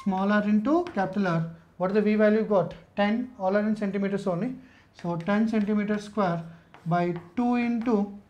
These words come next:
uh, capital R value is ten again. So you will get how much? Hundred by twenty, which is five,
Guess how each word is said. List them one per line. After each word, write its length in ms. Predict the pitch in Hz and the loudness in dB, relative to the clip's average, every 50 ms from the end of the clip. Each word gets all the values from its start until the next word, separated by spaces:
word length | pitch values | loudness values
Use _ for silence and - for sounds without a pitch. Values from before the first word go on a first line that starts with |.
| _ _ _ _ _ _ _ _ - 170 | _ _ _ _ _ _ _ _ -10 -4
uh, 240 | 160 160 160 165 165 | -2 0 0 0 0
capital 360 | 165 196 190 190 190 220 214 | 2 0 0 2 4 4 4
R 60 | 208 | 6
value 240 | 208 208 202 208 214 | 6 4 2 2 2
is 140 | 208 208 - | 0 -2 -2
ten 220 | - 220 208 202 | 0 2 2 2
again. 360 | 185 160 160 175 185 202 202 - - - | 2 0 0 0 0 -2 -4 -6 -8 -18
So 300 | - - - 180 170 170 | -14 -8 -4 -4 -2 -2
you 160 | 170 170 175 180 | -2 -2 -2 -2
will 80 | 180 | -2
get 160 | 170 190 190 | -2 -2 -2
how 120 | 175 180 185 | -2 -2 -2
much? 200 | 202 233 226 208 | -4 -4 -4 -4
Hundred 340 | 202 180 180 185 190 190 190 | -4 -4 -2 -2 -2 -2 -2
by 120 | 202 202 | -2 -4
twenty, 500 | 202 202 190 180 185 180 233 254 262 262 - - - - _ _ | -4 -6 -8 -6 -6 -4 -4 -4 -4 -6 -10 -16 -20 -20 _ _
which 180 | - 165 165 165 | -8 -6 -4 -2
is 440 | 170 160 160 160 - - - - - _ _ _ _ _ _ _ - | 0 0 0 -2 -4 -8 -16 -20 -20 _ _ _ _ _ _ _ -6
five, 380 | - 196 196 196 214 226 226 | -2 0 0 0 0 -2 -4